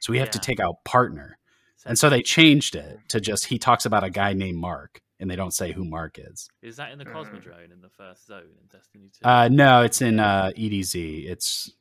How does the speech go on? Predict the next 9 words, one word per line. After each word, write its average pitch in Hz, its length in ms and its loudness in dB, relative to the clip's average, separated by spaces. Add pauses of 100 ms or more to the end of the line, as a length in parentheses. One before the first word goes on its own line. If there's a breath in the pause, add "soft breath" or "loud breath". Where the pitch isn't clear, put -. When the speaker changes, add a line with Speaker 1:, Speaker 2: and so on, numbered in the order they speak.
(720)
Speaker 2:
That's 131 240 -18
it, 107 120 -18
E 117 120 -18
D 113 100 -18
Z, 107 280 -18
in 95 80 -20
the 98 60 -20
church, 101 500 -18
the 98 160 -20